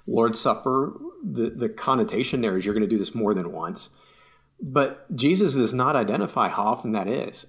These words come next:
What does he mean? I-, it's common, at least in Baptist churches, it's common for the Lord's Supper to be quarterly. Um, one of the thoughts behind that is if it's done too frequently, it might lose its meaning.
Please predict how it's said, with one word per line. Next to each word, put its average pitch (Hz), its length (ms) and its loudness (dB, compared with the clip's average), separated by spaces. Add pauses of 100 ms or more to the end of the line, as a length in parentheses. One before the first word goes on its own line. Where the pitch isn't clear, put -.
What 120 220 0
does 135 120 -2
he 117 80 -2
mean? 120 480 -6 (840)
I-, 147 200 -2
it's 156 160 0
common, 190 440 2
at 117 60 2
least 156 220 2
in 120 100 2
Baptist 123 500 -4
churches, 180 540 0
it's 135 160 -4
common 139 560 -2
for - 180 -2
the 120 80 0
Lord's 113 240 0
Supper 123 180 0
to 110 60 0
be 104 80 2
quarterly. 117 600 -2 (680)
Um, 101 340 -4 (260)
one 135 340 2
of 131 60 4
the 113 120 4
thoughts - 540 0
behind 120 580 -2
that 104 160 -2
is 95 300 -4
if 113 160 -8
it's 110 140 -6
done 131 340 0
too 147 460 -2
frequently, 110 920 -2 (280)
it 139 160 -2
might 120 260 0
lose 110 260 2
its 107 160 -6
meaning. 95 640 -4